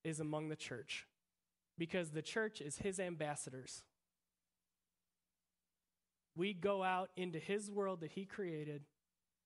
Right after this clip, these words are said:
and try to spread his kingdom through spreading the message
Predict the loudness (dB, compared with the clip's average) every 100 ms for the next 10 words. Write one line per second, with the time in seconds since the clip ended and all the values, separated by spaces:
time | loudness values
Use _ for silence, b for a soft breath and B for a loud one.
0 | _ _ _ _ _ _ -4 0 0 -2
1 | -8 _ _ -2 0 2 0 -6 -4 -2
2 | -4 -2 -2 0 -2 -4 -4 -4 -4 -8
3 | -10 _ _ _ _ _ _ _ _ _
4 | _ _ _ -4 -4 0 0 2 0 -2
5 | 0 0 -2 -4 -6 -10 -12